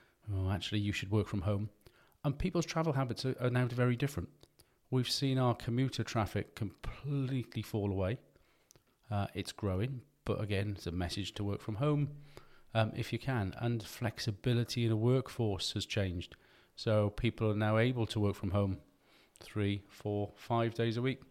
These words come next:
Some, some businesses only two. So it's about trying to analyse what's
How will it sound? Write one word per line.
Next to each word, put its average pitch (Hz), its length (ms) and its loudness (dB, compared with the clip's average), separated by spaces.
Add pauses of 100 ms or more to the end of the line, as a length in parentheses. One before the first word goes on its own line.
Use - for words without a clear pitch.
(220)
Some, 107 320 0 (140)
some 98 240 0
businesses 101 380 -2
only 110 180 2
two. 123 300 0
So 113 280 0 (960)
it's - 220 -2
about 107 360 0 (1040)
trying 117 300 2
to 110 180 2
analyse 107 480 2
what's - 540 -4